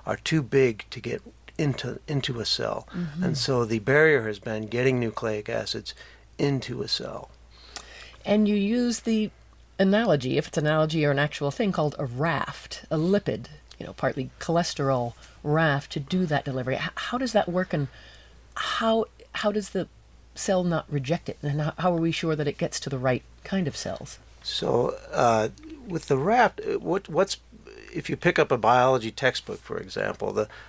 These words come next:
Speaker 1: the cell is thought to be a, a, a membrane where proteins just float around randomly like driftwood. But a raft is a structure that, uh, coordinates them and, and keeps them from drifting, uh, other places. So it kind of confines them into a certain area.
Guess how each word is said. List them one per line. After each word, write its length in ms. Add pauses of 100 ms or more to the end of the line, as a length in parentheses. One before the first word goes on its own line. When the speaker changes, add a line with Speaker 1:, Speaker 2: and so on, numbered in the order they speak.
(120)
Speaker 1:
the 160
cell 460
is 180
thought 260
to 80
be 200
a, 160
a, 340 (340)
a 80
membrane 680
where 340 (760)
proteins 480
just 160
float 360
around 440
randomly 500
like 220
driftwood. 520
But 140
a 60
raft 420
is 140
a 40
structure 600
that, 260 (500)
uh, 340 (100)
coordinates 720
them 320
and, 200
and 220
keeps 300
them 280 (160)
from 200
drifting, 600
uh, 320
other 240
places. 520
So 160
it 100
kind 220
of 80
confines 640
them 240
into 180
a 40
certain 320
area. 560